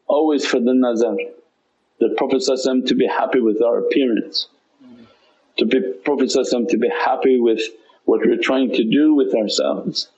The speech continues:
The Prophet be happy with the character and the akhlaq, that when one struggles with themselves and their bad desires and bad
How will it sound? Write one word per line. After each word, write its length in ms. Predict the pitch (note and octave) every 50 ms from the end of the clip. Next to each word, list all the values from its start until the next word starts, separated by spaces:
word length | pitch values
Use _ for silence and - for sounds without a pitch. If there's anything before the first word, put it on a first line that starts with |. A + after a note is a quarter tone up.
| _ _ _ _ _ _ _ _ _ -
The 140 | G#2+ G#2 - - C#3
Prophet 280 | C3+ C3 C3+ C3+ C3 B2+ - C3+ C3 A#2+ B2 B2 B2 B2+ B2 B2 - - _ _ _ _ _ _ _ _ _ _ _ _ _ _ _ _ _ _ _ _ _ _ _ _ _ _ _ _ _ _ _ _ _ - C#3 C#3+ A#2+ A#2+ - B2+ A#2+ A#2+ A#2
be 80 | A#2
happy 320 | - B2 B2 A#2+ B2+ B2+ A#2 A2
with 120 | G#2+ -
the 140 | - G2+ - - -
character 360 | - B2+ B2+ A#2+ A#2+ - A#2+ A#2 A2+
and 120 | A2 G2+
the 80 | G#2 - -
akhlaq, 300 | - - A#2+ A#2 A2 - - - - - -
that 100 | G2+ G#2 A2 A#2
when 320 | A2+ A2+ A#2 G#2+ F#2 - - - -
one 340 | A#2 A#2 B2+ C3 B2+ B2 B2
struggles 680 | - - - - - C#3 C#3+ D#3 C#3+ D3 C#3+ A#2+ G#2+ A#2 A#2+
with 160 | G#2+ E2+ -
themselves 880 | A#2 A2 G#2+ G2+ - - C3+ C3 C3 B2+ B2 A#2+ A2 G2+ G2 - -
and 140 | - A2+ G#2+ G#2
their 160 | A2+ A2+ A2 G2+ B2 C3+
bad 220 | C#3 D#3 - A#2+
desires 640 | B2+ C3 A#2+ G#2 A#2+ A#2 A2+ A2 G#2+ G#2+ G#2+ G2+ G2+
and 240 | G2+ G2+ G#2 G#2+ G2+
bad 200 | - C3 C3+ -